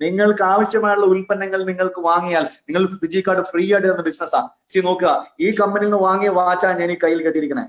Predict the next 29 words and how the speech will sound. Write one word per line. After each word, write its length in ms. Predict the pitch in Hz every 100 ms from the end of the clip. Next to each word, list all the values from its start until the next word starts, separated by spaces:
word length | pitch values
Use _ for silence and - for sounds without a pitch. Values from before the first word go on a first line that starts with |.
| - _ -
ഈ 40 |
വാച്ച് 240 | 165 165 190
എന്ന് 120 | 185
പറയുമ്പോ, 400 | 185 180 185 - - -
ഏർ, 60 | 151
സി, 200 | 160 156
ഉഡായിപ്പ് 340 | 147 170 185
വാച്ച് 240 | 185 180 185
അല്ല. 140 | 165
നിങ്ങൾ 220 | 156 160
ദുബായ് 460 | 170 165 175 202 196
ലുലുവിൽ 300 | 185 196 208
ചെന്ന് 240 | 202 175
കഴിഞ്ഞാൽ 520 | 180 175 160 165 233 247 - 285
ഇതേ 260 | 294 185
ബ്രാൻഡ് 360 | 190 190 185 185
സാധനം, 500 | 180 170 170 170 147
അക്വാ 260 | 147 185 190
ടൈമിന്റെ 360 | 190 190 185
വാച്ച് 260 | 170 175 180
അവിടെ 140 | 170
ഇരിപ്പുണ്ട്, 420 | 170 165 160 156 156 -
അതിനേക്കാൾ 440 | 147 165 175 175 175
വില 160 | 165
കുറച്ചാ 300 | 160 160 156
ഞാൻ 240 | 151 143 143 _ _ 139
വാങ്ങിയത്. 400 | 131 131 123 - _ 160
ഞാൻ 180 | 175
ഇട്ടിരിക്കുന്ന 340 | 185 190 190